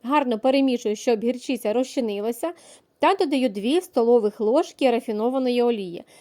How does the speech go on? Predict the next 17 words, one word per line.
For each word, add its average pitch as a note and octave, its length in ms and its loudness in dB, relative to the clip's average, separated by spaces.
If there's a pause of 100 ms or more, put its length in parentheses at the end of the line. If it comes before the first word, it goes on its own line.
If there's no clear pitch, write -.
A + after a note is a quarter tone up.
(120)
Ставлю A3 440 2
на G#3+ 120 2
вогонь, D4 340 0
даю B3 240 2
закипіти A#3 760 -2 (120)
та D4+ 220 4
охолоджую. G#3 800 0 (440)
Скумбрію A#3+ 580 0
можна C#4 320 2
нарізати B3 500 2
шматочками, E4 920 0 (360)
я B3 220 4
ж D#4 140 -2
розібрала B3+ 480 2
її A#3+ 240 0
на B3 240 0
філе. G#3+ 460 0